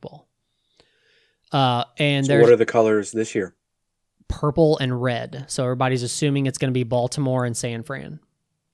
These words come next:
Speaker 2: Hmm.
Speaker 1: Um, two years ago,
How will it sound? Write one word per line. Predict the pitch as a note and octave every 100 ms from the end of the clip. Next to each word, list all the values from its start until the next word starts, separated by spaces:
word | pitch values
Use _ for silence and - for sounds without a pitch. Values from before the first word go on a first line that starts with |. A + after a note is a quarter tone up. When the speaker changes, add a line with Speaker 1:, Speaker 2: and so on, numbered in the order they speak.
| _ _ _ _ _ _ _ _
Speaker 2:
Hmm. | C3 B2 A2+ G#2 F#2+ F2+ F2 E2 _ _ _ _ _ _ _ -
Speaker 1:
Um, | D#3+ C3+ B2
two | - E3
years | E3 F3 F3+ F3
ago, | E3+ D#3 D3 D3+ E3